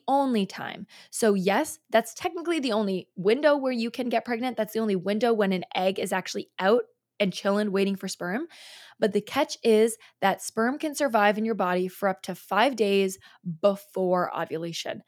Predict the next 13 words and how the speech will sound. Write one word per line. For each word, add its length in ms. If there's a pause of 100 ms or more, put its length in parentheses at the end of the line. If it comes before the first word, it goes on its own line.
(180)
So 160
now 140
we 140
have 260
the 100
one 300
day 160
of 100
ovulation, 600
that 180
twenty-four 400
hour 180
period, 480